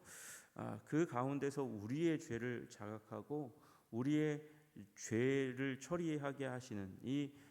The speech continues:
에, 동물의 죽음을, 내가 죽는 것이 아니라 동물의 죽음을 통해서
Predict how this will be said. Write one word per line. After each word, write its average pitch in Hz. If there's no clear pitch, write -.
에, 104
동물의 135
죽음을, 101
내가 101
죽는 151
것이 143
아니라 123
동물의 120
죽음을 120
통해서 117